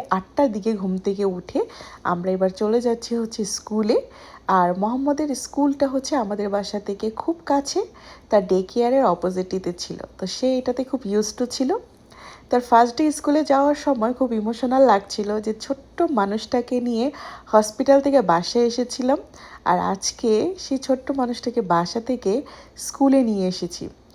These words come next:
সে তো খুব এক্সাইটেড ছিল, কারণ নতুন জায়গায় নতুন ফ্রেন্ড, সে যে ওখানে গিয়ে খুব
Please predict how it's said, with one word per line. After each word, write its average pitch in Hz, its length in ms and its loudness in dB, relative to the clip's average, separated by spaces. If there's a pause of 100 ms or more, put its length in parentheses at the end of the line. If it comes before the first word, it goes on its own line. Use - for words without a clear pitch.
(280)
সে 233 200 2
তো 294 120 0
খুব 302 200 0
এক্সাইটেড 285 580 0
ছিল, 220 300 0
কারণ 208 280 0
নতুন 202 400 -2
জায়গায় 233 360 2
নতুন 208 380 -2
ফ্রেন্ড, 196 340 -2 (480)
সে 254 360 0
যে 285 140 -2
ওখানে 233 420 0
গিয়ে 262 160 -2
খুব 269 140 -4